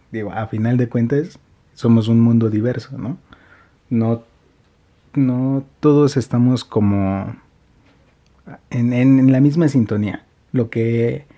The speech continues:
para ti es a lo mejor y pérdida de tiempo, a lo mejor y otra persona pensaría que está cultivándose, cuando a lo mejor y nada más está viendo, no sé, este, cinco minutos. ¿Qué hacer en cinco minutos?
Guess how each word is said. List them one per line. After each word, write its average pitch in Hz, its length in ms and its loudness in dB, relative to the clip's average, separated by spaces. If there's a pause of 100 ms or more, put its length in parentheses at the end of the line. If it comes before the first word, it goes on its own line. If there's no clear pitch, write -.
(260)
para - 240 2
ti 190 380 0
es 175 220 0
a 143 60 2
lo 117 120 2
mejor 113 280 2
y 120 40 2
pérdida 127 440 2
de 117 100 4
tiempo, 131 260 -2
a 156 40 0
lo 127 80 0
mejor 117 300 0
y 123 60 2
otra 117 240 -2
persona 117 420 0
pensaría 113 840 0 (640)
que 113 120 2
está 110 280 -4
cultivándose, 127 680 0 (280)
cuando 117 220 2
a 113 40 4
lo 113 100 4
mejor 113 280 2
y 127 60 6
nada 117 240 2
más 113 180 2
está 107 220 -6
viendo, 110 460 -4 (520)
no 127 120 0
sé, 113 260 -4 (200)
este, 104 720 -8
cinco 135 280 2
minutos. 127 480 0 (600)
¿Qué 107 120 -2
hacer 120 240 -2
en 113 80 0
cinco 113 220 -4
minutos? 107 280 -4